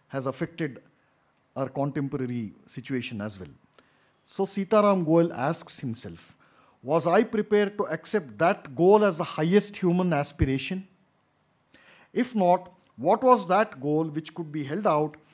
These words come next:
as a better choice?" Now, the story of how Sitaram Goel started his, started on his journey away from communism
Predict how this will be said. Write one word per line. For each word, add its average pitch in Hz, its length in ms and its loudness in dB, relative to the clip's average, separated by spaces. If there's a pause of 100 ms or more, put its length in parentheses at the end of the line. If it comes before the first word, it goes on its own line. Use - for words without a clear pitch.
(180)
as 151 300 2
a 175 60 -2 (180)
better 175 340 -4 (180)
choice?" 110 560 -6 (560)
Now, 175 440 6 (200)
the 160 100 0
story 226 440 8
of 226 140 6
how 196 160 2
Sitaram 196 600 6
Goel 170 220 8
started 170 500 4
his, 139 320 2 (280)
started 156 400 4
on 160 140 6
his 156 180 2
journey 175 460 6
away 175 340 10
from 214 240 4
communism 165 760 4